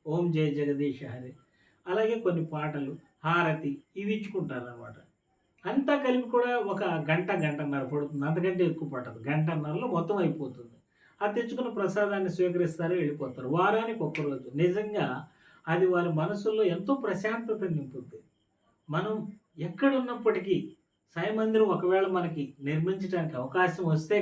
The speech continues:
గనక, మనం చేయాల్సిన వాటిలో ప్రధానంగా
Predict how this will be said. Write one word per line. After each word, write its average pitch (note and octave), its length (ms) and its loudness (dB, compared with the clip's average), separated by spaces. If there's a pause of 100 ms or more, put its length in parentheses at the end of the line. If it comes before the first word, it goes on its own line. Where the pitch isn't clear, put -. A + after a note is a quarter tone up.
గనక, C3 240 -2 (840)
మనం C#3+ 180 -6 (120)
చేయాల్సిన G#3 500 4
వాటిలో D#3 420 0
ప్రధానంగా G#3+ 520 0